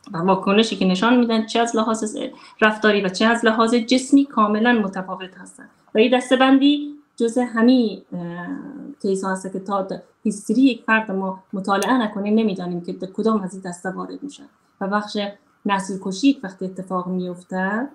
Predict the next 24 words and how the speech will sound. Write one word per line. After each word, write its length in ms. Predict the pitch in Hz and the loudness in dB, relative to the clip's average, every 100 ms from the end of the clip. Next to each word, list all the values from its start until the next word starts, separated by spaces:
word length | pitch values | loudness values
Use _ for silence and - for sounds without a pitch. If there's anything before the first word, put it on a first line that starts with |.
| _ _ _ - | _ _ _ -8
اه، 1120 | 190 185 180 180 175 180 180 _ 190 170 175 | -4 -2 -4 -6 -6 -8 -12 _ -10 -8 -8
شاید 420 | - 190 185 185 | -6 -4 -4 -4
به 80 | 185 | -6
همون 360 | 214 220 214 | 2 2 2
عظمتی 540 | 196 185 190 208 208 196 | 0 -2 0 -2 -2 -6
که 160 | - | -4
این 440 | 190 190 214 214 214 | -6 -2 0 0 2
بحث 420 | 202 196 190 - | 0 0 -6 -4
مهم 260 | 190 180 185 | -4 -2 -6
هست 280 | 180 - | -8 -6
برای 380 | 208 208 185 190 | -4 -2 0 0
اون 100 | 190 | -2
فردی 360 | 190 240 240 196 | -2 0 0 -4
که 120 | 180 | -10
بیست 200 | 180 - | -12 -12
و 40 | |
هفت 220 | 196 240 196 | -8 -8 -8
نفر 220 | 185 185 | -10 -8
از 140 | 175 | -8
اعضای 240 | 175 196 190 | -10 -10 -10
خانواده 500 | 185 175 185 185 185 | -10 -10 -12 -14 -18
از 160 | 185 | -14
دست 220 | 185 185 | -14 -14
داده، 140 | - | -12